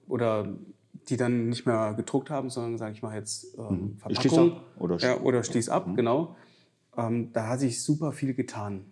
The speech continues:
Speaker 1: So.
Speaker 2: Mhm.
Speaker 1: Und also erzwungenermaßen auch, ne? Und ich glaub, da war das, das war für dich auch ein Wahnsinnszeitpunkt, deine Leistung <laughs> nochmal auf den Prüfstand zu setzen in einer
Speaker 2: Absolut.
Speaker 1: Krise, wo auf einmal alle Betriebe,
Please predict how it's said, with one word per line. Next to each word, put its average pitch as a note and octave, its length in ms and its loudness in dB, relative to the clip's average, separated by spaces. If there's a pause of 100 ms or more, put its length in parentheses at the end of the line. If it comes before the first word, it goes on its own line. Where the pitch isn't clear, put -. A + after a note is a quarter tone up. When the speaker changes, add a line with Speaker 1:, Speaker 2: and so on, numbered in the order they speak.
(400)
Speaker 1:
So. G2 300 -4
Speaker 2:
Mhm. G2 120 -14 (440)
Speaker 1:
Und G#2+ 320 -2
also A2 260 -4 (560)
erzwungenermaßen C3 840 6
auch, G2+ 280 -6
ne? B2 220 -2 (560)
Und A#2+ 240 -2 (720)
ich - 160 -6
glaub, G#2+ 200 0
da B2 460 0
war C3 100 2
das, B2 180 -2
das - 140 -8
war A2+ 160 2
für - 140 -6
dich A#2+ 160 0
auch A#2+ 100 -2
ein A2+ 320 -4
Wahnsinnszeitpunkt, B2 1200 -2 (760)
deine A#2+ 260 4
Leistung B2+ 420 4
<laughs> A#2+ 80 4
nochmal C3+ 280 4 (600)
auf - 160 2
den C3 120 4
Prüfstand E3+ 480 4
zu C#3 120 6
setzen C3 360 6
in B2+ 140 6
einer A#2 120 8
Speaker 2:
Absolut. F#3 260 6
Speaker 1:
Krise, D3 480 6
wo A#2+ 320 4
auf - 200 -2
einmal A#2 280 4
alle D3+ 240 6
Betriebe, A2+ 760 2